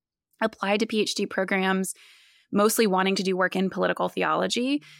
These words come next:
and especially interested in programs like the one I'm at now at Duke, where I get to do classes in the political science department and political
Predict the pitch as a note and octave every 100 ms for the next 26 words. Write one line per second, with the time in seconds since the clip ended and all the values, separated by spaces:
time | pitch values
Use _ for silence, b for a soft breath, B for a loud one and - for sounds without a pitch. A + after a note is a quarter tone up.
0 | B B G3 F#3+ F3+ G3+ - G#3+ G#3+ G#3+
1 | F#3 G3+ G3+ F#3+ F#3 F#3 F#3 F3+ F#3 F#3
2 | F3+ F3 F3 E3+ - _ F3+ F3+ F3 -
3 | G3+ G#3+ G#3 F#3 F3+ E3+ F#3 - F3 F3+
4 | F3+ F3+ - F#3 F#3 G3+ F#3+ F#3 F#3 F#3
5 | F3+ - F3+ - - F#3+ A3 A#3 A#3 A3
6 | A3 F#3 - D#3+ -